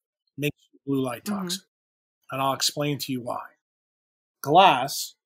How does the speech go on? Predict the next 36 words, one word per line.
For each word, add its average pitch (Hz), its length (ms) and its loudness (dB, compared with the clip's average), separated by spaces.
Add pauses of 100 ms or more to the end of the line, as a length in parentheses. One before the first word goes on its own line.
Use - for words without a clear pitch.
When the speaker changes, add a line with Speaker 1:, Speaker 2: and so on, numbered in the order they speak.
Speaker 1:
as 147 100 -2
it's 139 160 -2
currently 185 460 0
constructed, 160 680 -2
back 170 360 2
a 147 80 -4
hundred 160 340 -2
years 180 240 0
ago, 135 220 -4
glass 147 360 -2
used 156 180 -4
to 147 60 -14
be 147 120 -4
made 147 180 -2
out 135 140 -2
of 127 80 -12
quartz. - 480 -4
That's 147 260 -4
when 165 80 -4
it 151 80 -8
was 131 160 -8
different. 151 400 -6 (400)
Quartz 196 380 2
glass 156 340 -2
has 147 180 0
a 135 60 -6
totally 165 380 0
different 131 340 -4
effect 156 400 -8 (460)
than 139 120 -4
the 139 60 -4
glass 147 400 0
that 147 160 -10
we 135 60 -12
use 131 260 -4
today. 151 360 0